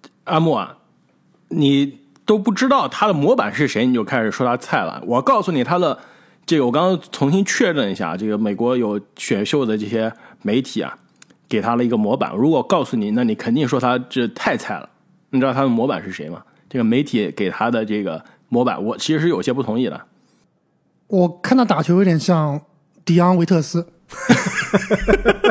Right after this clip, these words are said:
Speaker 1: 不，如果，如果真的是这样的话，你肯定会说这个模板非常好嘛，对吧？有媒体啊，给杰登哈迪的模板是莫兰特。<laughs>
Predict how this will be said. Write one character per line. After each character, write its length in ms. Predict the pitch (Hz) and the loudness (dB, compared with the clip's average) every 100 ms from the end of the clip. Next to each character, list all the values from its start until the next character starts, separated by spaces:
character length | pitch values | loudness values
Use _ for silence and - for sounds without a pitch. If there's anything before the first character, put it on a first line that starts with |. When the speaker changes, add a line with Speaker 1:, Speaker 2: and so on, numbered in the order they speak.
| - 392 - - - - 349 330 - - - | 2 0 -2 -10 -10 -6 -4 -4 0 2 6
Speaker 1:
不， 60 | |
如 240 | 190 175 320 | 6 6 6
果， 200 | 415 - | 4 2
如 200 | 170 247 | 2 4
果 120 | 349 | 4
真 240 | - 370 381 | 2 2 2
的 120 | 370 | 2
是 160 | - 196 | 2 2
这 100 | 233 | 2
样 100 | 202 | 2
的 100 | 165 | 2
话， 120 | 143 | 2
你 100 | 147 | 2
肯 160 | - | 0
定 100 | 120 | 2
会 120 | 175 139 | 2 2
说 220 | 143 139 | 2 2
这 120 | 143 | 2
个 60 | 139 | 2
模 160 | 120 | 2
板 140 | 123 113 | 2 -2
非 340 | - - 185 | -6 -4 0
常 140 | 156 170 | 0 0
好 180 | 139 - | -4 -6
嘛， 120 | 85 - | -12 -6
对 80 | 127 | -4
吧？ 280 | 104 - _ _ _ _ _ - | -4 -8 _ _ _ _ _ -2
有 140 | 131 | 0
媒 200 | 117 127 | 2 2
体 120 | 135 | 0
啊， 220 | 95 76 - _ | -4 -6 -12 _
给 240 | 113 90 71 | -4 -4 -6
杰 240 | - 113 | -2 0
登 180 | 123 123 | 0 -2
哈 200 | 120 123 | -2 -4
迪 120 | 98 | -2
的 120 | 98 | -4
模 120 | 98 | -4
板 160 | 92 76 | -6 -6
是 260 | - - - _ _ _ _ | -8 -10 -10 _ _ _ _
莫 240 | - 123 101 | -10 -6 -4
兰 140 | 85 | -6
特。 240 | - 127 - - 1077 1077 1077 1077 1077 1077 1077 480 508 - - - - _ | -8 -10 -12 -20 -14 -12 -12 -14 -16 -18 -18 -14 -14 -16 -20 -20 -20 _
<laughs> 100 | - | -6